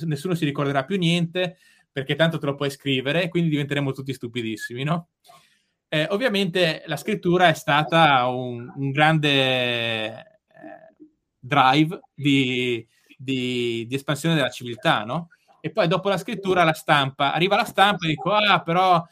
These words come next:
il monaco amanuense, poverino, perde il lavoro", e questo <laughs> è un problema, no? A parte che il monaco amanuense per sua fortuna era impiegato dal, dalla chiesa, quindi non perdeva lavoro, però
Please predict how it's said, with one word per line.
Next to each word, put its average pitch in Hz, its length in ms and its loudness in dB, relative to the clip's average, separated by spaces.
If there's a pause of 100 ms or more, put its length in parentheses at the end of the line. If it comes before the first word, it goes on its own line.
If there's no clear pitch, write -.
(200)
il 151 100 -2
monaco 175 400 4
amanuense, 170 640 0
poverino, 160 760 2 (240)
perde 160 240 0
il 151 80 0
lavoro", 156 720 2 (200)
e 123 40 -14
questo 147 400 -2
<laughs> - 320 -2
è 170 80 2
un 196 120 -4
problema, 147 540 -2
no? 160 180 -4 (440)
A 156 40 -2
parte 175 220 2
che 175 100 0
il 165 60 2
monaco 165 420 2
amanuense 160 520 -2
per 151 120 -6
sua 165 160 -6
fortuna 160 460 0
era 147 100 2
impiegato 139 560 0
dal, 123 500 -2 (200)
dalla 131 180 -2
chiesa, 135 300 -2
quindi 131 160 -6
non 127 80 -10
perdeva 123 240 0
lavoro, 135 300 -2
però 165 260 2